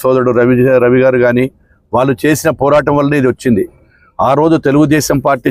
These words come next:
చేసినటువంటి వలన ఈరోజు దీన్ని ముందుకు తీసుకెళ్తా ఉన్నాం. ఈరోజు కాంట్రాక్టర్లకు కూడా ఒకటే ఈరోజు మేమంతా చెప్పదలుచుకునేది,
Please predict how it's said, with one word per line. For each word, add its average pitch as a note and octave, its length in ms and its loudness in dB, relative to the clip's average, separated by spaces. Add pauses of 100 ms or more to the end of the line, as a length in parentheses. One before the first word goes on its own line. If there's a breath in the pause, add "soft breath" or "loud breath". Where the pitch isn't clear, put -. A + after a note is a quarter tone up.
చేసినటువంటి C3+ 560 -2
వలన C#3+ 180 0 (640)
ఈరోజు C#3 260 0 (120)
దీన్ని B2 260 2 (400)
ముందుకు C3+ 300 2
తీసుకెళ్తా B2+ 400 -2 (100)
ఉన్నాం. A#2+ 180 0 (600 soft breath)
ఈరోజు C3+ 260 0 (100)
కాంట్రాక్టర్లకు C3+ 600 -2
కూడా C#3 160 2
ఒకటే C3 300 -2
ఈరోజు B2 280 2
మేమంతా A#2 380 0
చెప్పదలుచుకునేది, A#2 640 -2